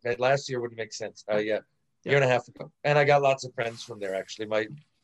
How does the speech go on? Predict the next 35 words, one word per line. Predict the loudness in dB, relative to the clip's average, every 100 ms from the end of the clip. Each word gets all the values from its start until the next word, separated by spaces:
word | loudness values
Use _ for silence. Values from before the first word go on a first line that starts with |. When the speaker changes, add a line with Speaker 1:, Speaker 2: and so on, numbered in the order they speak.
| _ _ _ 0
Speaker 1:
I | 2
have | 2 0
a |
guest | 0 0 -2
coming | -4 -4
on | -2
my | -2
podcast | 0 -2 0 -2 -2
in | -10 -14
three | -10
weeks, | -8 -8 -8
Jeff | -2 -2 -2
Circa. | -4 -4 -4 -8 -10 _ _ _ _
Jeff | 2 2 2
Speaker 2:
Okay. | 2
Speaker 1:
Circa, | 4 4 2 2
S-, | -2 -2 -2
S | 0
I | 4 4
R | 4
K | 0 -6 -4
K | 0 0 0
A. | 0 0 -2 -10 _ _ _ -8
Speaker 2:
Yep. | -8
Speaker 1:
He's | -8
a | -8
cop | 0 2 2
now | 0 0
in | -2
Denver. | 0 0 0 -4 -4 -8 _ _ _ _
Real | -2 4 6
old | 8 6 4
school. | -4 -2 -2 -2
Jeff, | 2 2 2 _
like, | -2 -2